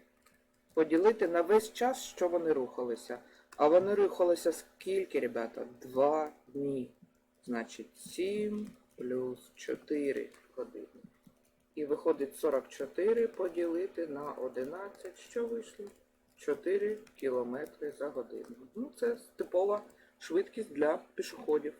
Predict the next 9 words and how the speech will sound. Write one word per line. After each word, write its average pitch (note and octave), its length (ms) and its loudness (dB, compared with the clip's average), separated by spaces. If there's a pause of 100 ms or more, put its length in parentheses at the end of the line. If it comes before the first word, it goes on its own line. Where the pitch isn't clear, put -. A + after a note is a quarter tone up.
(1900)
І G3+ 120 2
так, F3+ 340 0
і A3 100 2
скільки A#3 400 2
кілометрів A#3 480 4
пройшли A3 300 2
туристи F#3+ 380 2
першого C4 600 4
дня G#3+ 320 0